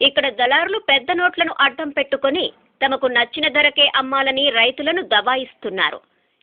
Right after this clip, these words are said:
ఈ మార్కెట్ ఆవరణలో రైతుపై దోపిడీ జరుగుతోంది. ఇక్కడ వ్యాపారులు, అధికారులు కుమ్మక్కై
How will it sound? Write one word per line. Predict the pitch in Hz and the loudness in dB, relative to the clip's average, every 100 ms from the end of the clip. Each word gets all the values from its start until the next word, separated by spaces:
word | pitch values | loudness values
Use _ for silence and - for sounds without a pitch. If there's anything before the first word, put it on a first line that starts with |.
| - | -4
ఈ | 262 | 0
మార్కెట్ | 269 277 349 - 381 - - | 4 4 4 2 -6 -4 6
ఆవరణలో | 277 294 302 320 269 240 - _ - | 6 6 0 0 2 2 0 _ -6
రైతుపై | 240 254 311 294 294 311 | 2 2 2 -2 0 0
దోపిడీ | 190 214 247 294 294 | 0 2 2 2 -2
జరుగుతోంది. | 294 269 - - 180 165 - - _ _ _ 233 | -2 -2 -2 -4 -6 -6 -12 -18 _ _ _ -10
ఇక్కడ | 247 262 | 0 2
వ్యాపారులు, | 247 226 247 262 294 277 269 269 269 226 | 2 0 2 2 2 2 2 -2 -2 -2
అధికారులు | 240 277 285 269 262 254 254 | -2 0 0 2 2 0 0
కుమ్మక్కై | 254 240 277 - 339 | -6 -2 -4 0 -2